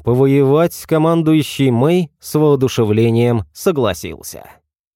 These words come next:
Переговоры с Анипом и Шанами под давлением внешних обстоятельств шли быстро и успешно.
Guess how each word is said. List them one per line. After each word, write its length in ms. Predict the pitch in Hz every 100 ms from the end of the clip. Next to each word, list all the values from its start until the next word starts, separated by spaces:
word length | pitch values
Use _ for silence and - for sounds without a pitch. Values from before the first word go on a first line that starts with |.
| _
Переговоры 540 | 120 127 139 160 160 147
с 120 | -
Анипом 400 | 143 147 139 131
и 80 | 120
Шанами 540 | - 143 147 135 95
под 220 | 78 113
давлением 520 | 131 160 175 170 160
внешних 420 | 120 151 - 139 131
обстоятельств 840 | - - 120 143 - 151 - -
шли 240 | - 151
быстро 420 | 131 123 123 143 147
и 40 |
успешно. 840 | 147 - - 101 67 69 50 50